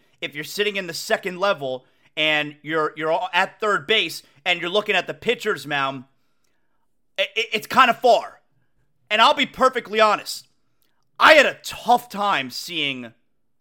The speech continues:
the competitors in the ring. I was struggling a little bit.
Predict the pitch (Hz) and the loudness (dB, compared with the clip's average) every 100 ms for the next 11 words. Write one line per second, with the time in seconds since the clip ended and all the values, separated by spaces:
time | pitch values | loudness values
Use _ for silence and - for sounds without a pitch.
0 | _ 170 175 190 156 143 139 127 123 110 | _ -12 -2 0 0 -2 -8 -12 -10 -10
1 | - _ _ _ _ _ - 220 247 226 | -12 _ _ _ _ _ 2 2 2 -4
2 | - 220 208 180 147 131 113 98 101 - | -2 2 2 0 -6 -8 -10 -16 -20 -20